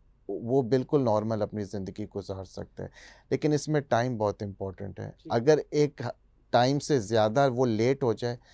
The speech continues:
Speaker 1: तो फिर जो है वो डैमेज जो होता है वो परमानेंट हो जाता है और फिर उसमें, अ,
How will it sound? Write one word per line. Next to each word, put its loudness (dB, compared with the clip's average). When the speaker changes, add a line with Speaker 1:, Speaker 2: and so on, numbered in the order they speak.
Speaker 1:
तो 2
फिर 6
जो 2
है 2
वो 0
डैमेज 2
जो -2
होता -2
है -2
वो -4
परमानेंट -6
हो -4
जाता -6
है -2
और -4
फिर 0
उसमें, -6
अ, -14